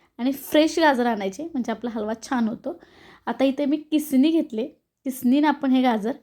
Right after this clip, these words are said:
किसून घेऊयात. खूप जण काय करतात की मिक्सरला गाजर वाटून घेतात, अजिबात तशी प्रोसेस करायची नाही. वाटून घेतलेला आणि किसलेल्या गाजरामध्ये खूप जास्त फरक आहे. तर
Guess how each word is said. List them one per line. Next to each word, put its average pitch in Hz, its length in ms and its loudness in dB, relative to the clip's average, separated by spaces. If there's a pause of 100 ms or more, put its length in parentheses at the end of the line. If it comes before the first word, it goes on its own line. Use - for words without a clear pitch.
(500)
किसून 330 320 0
घेऊयात. 262 320 2 (520)
खूप 311 200 0
जण 330 240 2
काय 320 160 0
करतात 277 380 -2
की 302 100 -6
मिक्सरला 269 540 0
गाजर 247 260 0
वाटून 233 340 -2
घेतात, 233 260 -2 (280)
अजिबात 262 400 2 (100)
तशी 277 160 -2
प्रोसेस 247 360 -2
करायची 220 340 -4
नाही. 220 180 -6 (300)
वाटून 240 500 0
घेतलेला 262 420 0
आणि 254 200 2 (440)
किसलेल्या 262 360 0
गाजरामध्ये 226 540 -2 (180)
खूप 285 320 0
जास्त 254 280 0 (120)
फरक 254 240 0
आहे. 233 200 -2 (720)
तर 285 160 0